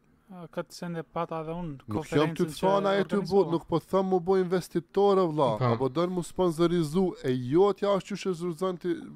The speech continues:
Speaker 2: brandin tëme për me arrit brandin tëne, për me bo merchandise, për me, me, me, me nxjerr naj, naj, naj far pike të burimit për ty.
Speaker 1: Jo, kët-, kët-, kët-, e, obli-, kët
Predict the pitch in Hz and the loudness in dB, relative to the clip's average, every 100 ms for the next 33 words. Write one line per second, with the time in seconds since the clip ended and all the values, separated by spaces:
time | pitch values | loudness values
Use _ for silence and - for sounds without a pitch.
0 | 147 143 175 185 165 165 - 180 175 165 | -10 -4 -2 0 -2 -6 -4 -4 -4 -6
1 | - 165 165 156 156 151 170 156 - 131 | -6 -6 -4 -2 0 -2 -6 -10 -16 -6
2 | 160 160 147 147 143 151 147 135 147 151 | -2 -2 -4 -8 -8 -8 -8 -8 -8 -6
3 | 147 - - - - - 147 151 156 - | -6 -10 -20 -20 -20 -4 -2 0 -2 -2
4 | 151 143 151 131 139 139 139 143 139 143 | -6 0 0 0 -2 -2 -2 -4 -4 -4
5 | 143 143 139 135 123 143 131 131 131 131 | -4 -2 -2 -4 -2 -2 -2 -4 -4 -6
6 | 135 127 127 - 135 127 127 110 127 123 | -6 -6 -8 -8 -12 -10 -10 -6 -4 -2
7 | 120 120 123 113 - 202 - - 185 - | -2 -4 -6 -8 -8 -10 -10 -8 -8 -8
8 | - 180 _ 190 185 - 185 185 185 165 | -10 -10 _ -8 -8 -6 -4 -2 -4 -6
9 | 180 180 - | -12 -10 -8